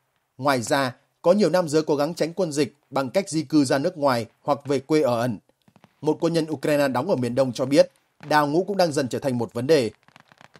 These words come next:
Thực tế này khiến đội ngũ tuyển quân của Ukraine chuyển sang áp dụng các biện pháp quyết liệt hơn. Giới luật sư đã lên tiếng nhiều về việc này, nhưng tình hình chưa cải thiện là bao. Trong một bài viết hồi tháng mười một năm hai nghìn không trăm hai mươi ba,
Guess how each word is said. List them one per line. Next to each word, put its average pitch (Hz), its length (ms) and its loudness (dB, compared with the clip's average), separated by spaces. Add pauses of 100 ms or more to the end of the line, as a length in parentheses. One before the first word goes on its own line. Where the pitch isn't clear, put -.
(220)
Thực - 220 -4
tế 143 120 2
này 165 160 2
khiến 143 160 -2
đội 170 120 -2
ngũ 151 200 -2
tuyển 131 220 -2
quân 143 160 -2
của 135 100 -8
Ukraine 131 480 -2
chuyển 127 180 -4
sang 143 220 -4
áp 170 180 0
dụng 165 140 -6
các 180 120 -4
biện 135 160 -4
pháp 165 220 -2
quyết 175 140 0
liệt 135 140 -2
hơn. 131 260 2 (640)
Giới 151 240 0
luật 214 180 2
sư 170 200 0
đã 147 120 2
lên 160 180 0
tiếng 143 220 -2
nhiều 160 180 2
về 127 120 -4
việc 120 200 -6
này, 127 260 -2 (180)
nhưng 156 200 -8
tình 135 140 -4
hình 131 180 -2
chưa 143 120 -4
cải 120 140 -2
thiện 123 220 -4
là 117 100 -2
bao. 120 260 2 (1000)
Trong 190 200 2
một 160 160 2
bài 131 140 0
viết 165 180 -4
hồi 143 180 -2
tháng 143 140 -4
mười 165 80 0
một 127 180 -2
năm 139 140 -2
hai 143 120 0
nghìn 127 140 -2
không 127 120 -10
trăm 135 160 -2
hai 135 120 -4
mươi 127 100 -2
ba, 123 300 0